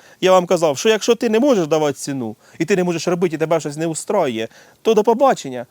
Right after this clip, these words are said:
прийдуть другі. Це касається як і пасічника, так, коротше говоря, так і експортера. От, пожалуйста, одні уходять, а я знаю, нові компанії ось заходять експортні,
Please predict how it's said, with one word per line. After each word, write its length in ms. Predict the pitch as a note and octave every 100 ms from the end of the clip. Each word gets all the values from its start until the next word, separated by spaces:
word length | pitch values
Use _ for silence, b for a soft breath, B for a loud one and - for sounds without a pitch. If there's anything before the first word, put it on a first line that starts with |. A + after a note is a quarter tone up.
| -
прийдуть 320 | A3 G#3 D#3
другі. 420 | E3 E3+ A#2+ G#2 _ b
Це 120 | - G#3+
касається 500 | G#3+ A3 G3+ F3+ F3+
як 120 | F#3+
і 40 |
пасічника, 600 | F3+ G#3 D3+ C3 C3 C3+
так, 200 | C3 D#3+ -
коротше 400 | D#3+ D#3+ C#3+ C#3+
говоря, 200 | C#3+ C#3+
так 200 | D#3 -
і 40 |
експортера. 560 | C#3 - - B2+ E3 F#3+
От, 80 | -
пожалуйста, 580 | G3 F3+ D3+ - - - B B
одні 280 | - G#3 B3+
уходять, 580 | C4 G3+ D4 C#4 D3+ A#2+ _ b b b
а 80 |
я 160 | G3 A3
знаю, 240 | F#3 F#3
нові 220 | F#3 F#3+ D#3+
компанії 500 | D#3+ D3+ F3 D3+ D3
ось 120 | C#3
заходять 440 | C#3 C#3+ D3+ B2+
експортні, 540 | C#3+ - - B2+ B2